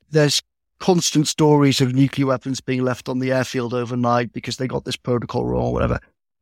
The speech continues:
So I think, yeah, in all sorts of ways, it's good that people like Patrick Collison are off doing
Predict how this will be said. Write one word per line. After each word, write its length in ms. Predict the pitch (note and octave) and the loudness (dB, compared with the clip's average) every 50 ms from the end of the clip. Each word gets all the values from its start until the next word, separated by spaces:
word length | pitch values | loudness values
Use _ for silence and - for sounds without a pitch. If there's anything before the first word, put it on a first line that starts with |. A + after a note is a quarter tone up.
| _ _ _ _ _ _ _ _ | _ _ _ _ _ _ _ _
So 140 | - - F3+ | 0 2 2
I 40 | F3+ | 4
think, 280 | - A#3+ B3 A#3+ - _ _ _ _ _ _ _ _ _ _ _ _ _ | 6 4 4 4 2 _ _ _ _ _ _ _ _ _ _ _ _ _
yeah, 160 | F#3 A3 G#3+ | 4 6 6
in 100 | F#3+ F3+ | 6 4
all 120 | G#3+ A3+ | 2 0
sorts 260 | G3 - A3+ G#3+ - | 0 0 0 0 -2
of 100 | G3 D#3+ | -4 -4
ways, 520 | C#3+ D3 D3 C#3+ C3+ C3+ C3+ B2+ - - - _ _ _ _ _ _ _ _ _ _ _ _ _ | 0 0 2 2 0 -2 -4 -4 -6 -6 -8 _ _ _ _ _ _ _ _ _ _ _ _ _
it's 180 | E3 D3 - | 0 0 0
good 240 | - - F3+ F3 D3+ | 2 4 4 4 6
that 160 | - D#3 C#3 | 4 2 2
people 260 | - D#3 C#3+ - C#3+ | 2 -4 -8 -6 -4
like 200 | C#3 C#3 C3+ B2+ | -2 -2 -2 -2
Patrick 260 | - C#3+ B2 - - - | -4 -8 -8 -8 -10 -8
Collison 380 | D3 D3 D3 C3 - C3 B2 | -6 -6 -6 -4 -4 -4 -2
are 120 | B2 B2+ C3 | 0 0 0
off 180 | C3 B2 - | -2 -2 -4
doing 440 | - C#3 B2+ B2 B2 A#2+ A#2 A#2+ - | -6 -6 -6 -4 -6 -8 -10 -12 -14